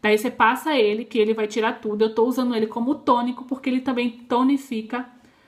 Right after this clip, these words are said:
a pele. Ele limpa, hidrata, tonifica e refresca e é adstringente. Então, eu tô sem tônico, eu tô usando ele e ele é muito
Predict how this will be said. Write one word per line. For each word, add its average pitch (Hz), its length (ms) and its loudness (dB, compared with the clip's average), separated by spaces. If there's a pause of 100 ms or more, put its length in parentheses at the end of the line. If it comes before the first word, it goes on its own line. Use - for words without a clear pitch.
(420)
a 262 160 6
pele. 196 320 -4
Ele 208 180 -2
limpa, 294 280 2
hidrata, 233 400 0
tonifica 247 760 -2
e 262 120 0
refresca 254 580 -6
e 262 100 0
é 233 140 -2
adstringente. 247 840 0
Então, 208 280 -4
eu 220 120 0
tô 220 140 0
sem 302 240 0
tônico, 254 540 -2
eu 226 100 0
tô 233 140 -2
usando 233 340 0
ele 214 220 0
e 220 140 -4
ele 208 160 0
é 202 100 -8
muito 202 560 -8